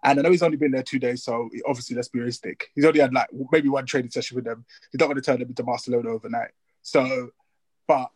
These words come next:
what I'm saying is, if he's gonna be building his team around Jorginho, we could have a problem, bruv, because that guy's passing's not great.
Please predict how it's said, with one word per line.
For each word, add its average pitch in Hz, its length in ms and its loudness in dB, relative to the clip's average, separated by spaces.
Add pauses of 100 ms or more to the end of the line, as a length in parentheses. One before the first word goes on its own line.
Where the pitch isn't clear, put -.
(120)
what 156 160 -2
I'm 143 140 -6
saying 151 360 -2
is, - 300 -18 (1040)
if 143 160 -12
he's 180 160 -4
gonna 160 160 0
be 151 100 4
building 147 320 2
his 135 180 -4
team 143 220 -2
around 123 200 -2
Jorginho, 120 460 -2
we 117 80 -14
could 131 160 -2
have 117 120 2
a 113 60 -16
problem, 110 340 -6
bruv, - 200 -8 (320)
because 113 580 0 (840)
that 147 120 6
guy's 151 220 6
passing's 139 440 0
not 120 160 -4
great. 143 380 2